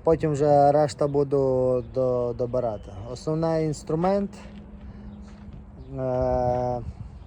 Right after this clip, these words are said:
ш-, таке, що може пригодитися найбільше в дорозі. І, і все. А решта вже там подивлюся, що там мені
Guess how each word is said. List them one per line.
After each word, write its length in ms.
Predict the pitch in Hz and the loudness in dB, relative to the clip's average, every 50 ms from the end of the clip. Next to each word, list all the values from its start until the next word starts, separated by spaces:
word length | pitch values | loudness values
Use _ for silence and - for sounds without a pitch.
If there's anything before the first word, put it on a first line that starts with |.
| - - - - - - - - - - - - | -18 -18 -16 -18 -18 -16 -16 -16 -16 -14 -14 -14
ш-, 180 | - - - - - - - | -12 -14 -14 -14 -14 -4 -2
таке, 280 | 156 139 - 165 160 | -2 2 4 4 2
що 160 | 147 - 160 | 2 2 0
може 300 | 156 156 156 151 135 147 | 0 2 2 2 2 2
пригодитися 760 | 139 - 147 143 135 139 147 147 175 180 180 - - - 175 | 0 2 2 2 2 2 2 2 2 0 0 -2 -4 -6 -6
найбільше 460 | 160 160 156 151 156 160 147 - 160 | -4 -4 -4 -2 -4 -2 0 0 0
в 60 | 151 139 | 0 0
дорозі. 500 | 147 156 156 160 156 147 135 139 147 139 - - - - - - - - - - - - - - - - - - - - - - - - - - - - - - | 0 2 2 2 2 0 0 -4 -8 -10 -12 -16 -16 -14 -14 -16 -16 -18 -20 -20 -20 -20 -20 -20 -20 -20 -20 -20 -20 -20 -20 -18 -18 -18 -18 -18 -20 -20 -16 -8
І, 60 | - 139 139 139 135 135 135 135 131 131 | -6 -4 -2 0 0 0 -2 -2 -2 -4
і 100 | 139 135 127 | -4 -4 -4
все. 240 | 120 - - 110 101 - - - - - - - - | -4 -4 -6 -6 -4 -6 -6 -8 -8 -8 -8 -8 -6
А 280 | 123 120 120 123 123 127 | -4 -2 -2 -2 0 0
решта 340 | 139 143 147 - - - | 2 0 0 0 -2 -4
вже 160 | 135 127 131 123 | -2 -2 -4 -4
там 300 | - 131 120 120 117 107 | -4 -4 -6 -6 -6 -6
подивлюся, 460 | - 123 110 120 113 107 95 - - 104 | -6 -4 -4 -4 -4 -4 -6 -10 -12 -12
що 160 | - - 107 | -10 -12 -12
там 180 | - 110 110 | -12 -10 -10
мені 200 | 110 113 113 110 | -10 -10 -10 -10